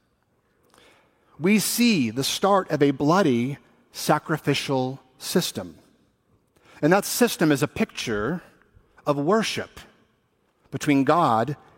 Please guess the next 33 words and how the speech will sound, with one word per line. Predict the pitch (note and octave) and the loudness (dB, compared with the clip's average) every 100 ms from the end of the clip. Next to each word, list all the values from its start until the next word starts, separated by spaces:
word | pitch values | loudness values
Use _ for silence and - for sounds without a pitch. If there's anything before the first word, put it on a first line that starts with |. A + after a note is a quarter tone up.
| _ | _
and | D3+ D3+ | 0 2
man. | F3+ D#3+ G#2 F#2 - _ _ _ _ _ _ _ _ _ _ - | 4 2 0 -8 -20 _ _ _ _ _ _ _ _ _ _ -4
Under | F3+ F#3 | 0 2
the | E3+ F3+ | 4 4
old | F#3+ - | 2 0
covenant, | A3 G3 C3+ F#3+ - - - - | 2 4 4 0 -4 -18 -20 -2
God's | E3+ F3 F3+ - | 2 4 2 -2
people | G#3 A3 C3+ A#2 D3 D#3 - _ _ _ - | 0 0 2 0 0 -4 -14 _ _ _ 2
on | D3+ C#3+ C#3+ _ - | 2 2 -2 _ 0
the | D3+ | 0
Day | B2+ E3+ F#3 | 4 4 4
of | D3 | 2
Atonement | C3+ - G#3+ E3 A2+ D#3 - - _ _ _ _ _ _ _ _ _ _ _ _ _ _ A#2 | -4 -4 -2 0 -2 -6 -10 -18 _ _ _ _ _ _ _ _ _ _ _ _ _ _ -12
maybe | A2+ | -6
you've | A2+ | -6
heard | - C3 | -2 -2
of | A#2+ | 0
that | B2 A#2 | -2 0
day | A#2 A#2 C3+ F3 D3+ - - | 0 2 2 -2 -8 -20 -10
within | C3 B2+ | -2 0
the | B2+ | 2
Old | B2+ | 0
Testament, | - B2+ - C3+ | 0 -4 -2 -2
the | A#2+ | -2
Day | G#2+ C3+ C#3+ | 0 2 2
of | B2+ | 0
Atonement. | A#2+ - F3 F3 A#2+ A2 D#3 - - _ - _ _ _ _ _ _ _ _ | -4 -4 -2 0 0 -2 -6 -16 -20 _ -20 _ _ _ _ _ _ _ _
The | F#3 | 0
priest | - A#3 G#3+ | 2 2 2
would | G3+ - | 0 4
take | G3+ F#3 | 2 2
two | A3+ G#3 | 2 4
animals, | A3+ A3 C3 G2+ - - | 4 4 0 -4 -12 -14